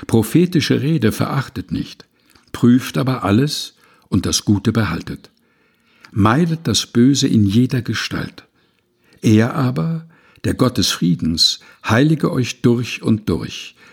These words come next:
und bewahre euren Geist samt Seele und Leib unversehrt, untadelig für das Kommen unseres Herrn Jesus Christus.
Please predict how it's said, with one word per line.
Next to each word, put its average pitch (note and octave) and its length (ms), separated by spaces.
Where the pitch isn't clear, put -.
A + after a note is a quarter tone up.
und - 180
bewahre B2+ 480
euren F#2+ 300
Geist A2+ 400
samt F2+ 280
Seele A#2 380
und G2+ 180
Leib F#2+ 320
unversehrt, A2 880
untadelig G2 1000
für - 160
das - 220
Kommen A2 320
unseres F#2 380
Herrn F#2+ 420
Jesus G2 540
Christus. - 640